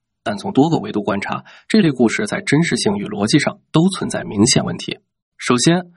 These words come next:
老 A 身份与经历本身缺乏可验证依据。这位博主操着一口东北口音，也确实发挥了东北人最擅长的技能之一，讲故事。口条顺溜，节奏稳，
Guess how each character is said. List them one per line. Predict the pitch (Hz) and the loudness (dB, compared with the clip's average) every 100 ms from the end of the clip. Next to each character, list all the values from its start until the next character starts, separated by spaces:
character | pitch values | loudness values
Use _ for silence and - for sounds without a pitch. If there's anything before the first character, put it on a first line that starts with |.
| _ _ | _ _
老 | - 135 196 | -2 0 0
A | |
身 | 196 202 | 0 0
份 | 185 | 2
与 | 110 | 0
经 | 98 151 | 0 0
历 | 151 | 0
本 | - | -2
身 | - 127 151 | -2 0 0
缺 | - - | -4 -6
乏 | 110 104 | -2 -4
可 | - - | -4 -10
验 | 107 156 | 0 0
证 | 123 95 | 0 -6
依 | 98 | -8
据。 | 101 - - _ _ _ | -6 -10 -12 _ _ _
这 | - | -2
位 | 107 101 | 0 0
博 | 101 | -2
主 | 104 98 | -4 -8
操 | - 110 | -6 -4
着 | 113 | -2
一 | 110 | -4
口 | 107 | -2
东 | 127 | -2
北 | 135 107 | 0 -4
口 | 107 - | -6 -8
音， | 104 - - - | -8 -8 -10 -2
也 | 123 | -2
确 | - - | 2 2
实 | - 120 | 2 -2
发 | 127 120 | 0 -2
挥 | 113 | 0
了 | 110 107 | 0 2
东 | 117 | 0
北 | 117 | 0
人 | 101 98 101 | -2 -4 2
最 | - | 2
擅 | 131 - 156 | 2 0 0
长 | 107 | -2
的 | 98 | -4
技 | - 104 | 0 0
能 | 95 | 0
之 | 110 | -2
一， | 107 113 - _ _ _ | 0 0 -2 _ _ _
讲 | - - | -4 0
故 | - 170 | 4 4
事。 | - - _ _ _ | 4 -6 _ _ _
口 | - 104 95 | -8 -4 -4
条 | - 107 | -4 -4
顺 | 127 - 202 | -2 0 0
溜， | 113 - - _ | 0 -8 -16 _
节 | - 156 | -4 -2
奏 | 185 | 0
稳， | 214 - - | -2 -2 -12